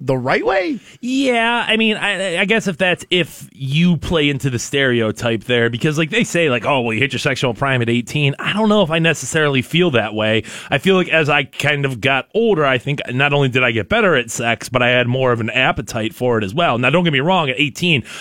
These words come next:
Speaker 2: I was totally like, "Oh my God, dude, boobs. Oh my gosh, dude, that's a vagina. Oh, that's the best thing in the world." But, like, I think I really developed kind of further along, like, later into my twenties at, at, at, at the very least. So I don't know if I necessarily am in that, you know, stereotype.
Speaker 1: I would have to admit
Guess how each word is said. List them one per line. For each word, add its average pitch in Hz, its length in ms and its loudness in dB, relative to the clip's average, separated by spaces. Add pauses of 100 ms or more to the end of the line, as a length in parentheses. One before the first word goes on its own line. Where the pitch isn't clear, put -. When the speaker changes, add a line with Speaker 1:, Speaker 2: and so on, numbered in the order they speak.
(120)
Speaker 2:
I - 60 -4
was 120 100 -2
totally 156 240 2
like, 120 160 0
"Oh 156 80 0
my 131 100 -2
God, 135 320 0
dude, 139 220 0
boobs. 156 320 0
Oh 180 80 2
my 147 100 0
gosh, 160 280 0
dude, 196 160 -4
that's 156 120 -6
a - 20 -8
vagina. 170 340 -4
Oh, 208 140 0
that's 156 160 -4
the 190 120 -4
best 196 240 -6
thing 190 100 -2
in 170 80 0
the 143 80 0
world." 190 420 0 (260)
But, 170 160 0
like, 180 260 2
I 165 80 2
think 214 180 0
I 214 60 4
really 185 300 2
developed 131 600 -2
kind 147 200 0
of 127 80 -4
further 151 340 0
along, 139 400 0
like, 117 180 2
later 131 320 0
into 131 200 -4
my 120 160 -2
twenties 123 580 -2
at, 110 120 -6
at, 101 360 -10
at, 110 160 -4
at 107 100 -4
the 92 60 -10
very 160 300 0
least. 92 300 -8
So 123 60 -4
I 139 120 0
don't 147 100 -2
know 143 100 0
if 127 80 -4
I 135 80 -2
necessarily 123 680 -2
am 120 140 -2
in 120 160 0
that, 107 340 -2
you 113 100 -2
know, 98 80 -2
stereotype. 101 440 -2
Speaker 1:
I 185 100 4
would 190 120 4
have 185 320 4
to 277 180 2
admit 156 540 0